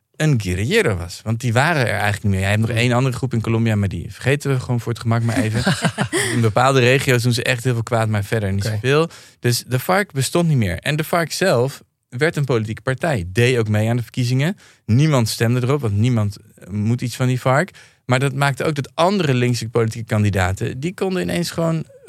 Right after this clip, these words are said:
Speaker 1: politiek bedrijven. En die konden ook gewoon linkse plannen ontvouwen, zonder dat iemand zei van, eh, "Ja, maar je bent eigenlijk een guerrillero."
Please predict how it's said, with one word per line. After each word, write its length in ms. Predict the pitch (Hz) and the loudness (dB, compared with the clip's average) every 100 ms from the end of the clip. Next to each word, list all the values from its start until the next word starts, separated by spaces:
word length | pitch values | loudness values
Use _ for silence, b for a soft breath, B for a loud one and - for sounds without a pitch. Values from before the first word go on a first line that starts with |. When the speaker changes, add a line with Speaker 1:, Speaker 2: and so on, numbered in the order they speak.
| 135 | -4
Speaker 1:
politiek 380 | 160 156 196 208 | -2 0 -2 -6
bedrijven. 420 | 180 156 110 107 | -2 2 2 0
En 80 | 123 | -2
die 80 | 135 | 0
konden 240 | 147 143 | 0 0
ook 120 | 135 | 0
gewoon 180 | - 135 | 0 2
linkse 320 | 127 139 - - | 2 2 -2 -2
plannen 280 | 147 156 147 | 0 2 2
ontvouwen, 600 | 131 113 131 107 101 147 B B | 0 0 0 0 0 -2 B B
zonder 300 | - 160 139 | 0 2 4
dat 160 | 120 | 2
iemand 320 | - 113 101 101 | 2 2 2 0
zei 300 | 101 95 101 | -2 -2 -2
van, 260 | 107 107 | -2 -2
eh, 140 | 110 120 | -2 -2
"Ja, 420 | 135 - 135 135 | -2 -2 -4 -4
maar 160 | 131 127 | -2 -2
je 100 | 123 | -2
bent 180 | 135 | -2
eigenlijk 300 | 123 131 131 | -2 -2 -4
een 140 | 131 127 | -2 0
guerrillero." 500 | 127 120 120 131 | 0 0 0 0